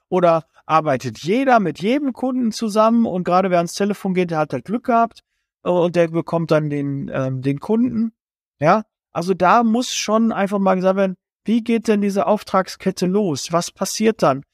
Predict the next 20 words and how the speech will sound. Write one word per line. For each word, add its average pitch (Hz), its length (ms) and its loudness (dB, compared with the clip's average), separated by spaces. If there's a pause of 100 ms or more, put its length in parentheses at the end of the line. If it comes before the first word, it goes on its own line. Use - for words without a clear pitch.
(140)
Sind 190 260 -2
wir 196 120 2
vorbereitet? 185 720 0 (280)
Haben 220 340 2
wir 226 160 2
schon 214 420 0
genügend? 214 640 -2 (340)
Normalerweise 214 420 2
müsst 226 200 -2
ihr 220 60 0
irgendwie 214 140 2
ein 208 40 2
Laufwerk 226 400 0
haben, 220 260 2
da 202 100 0
sind 190 160 -4
die 196 80 -2
ganzen 190 280 0
Stellenprofile 220 800 -2
drin. 208 360 -2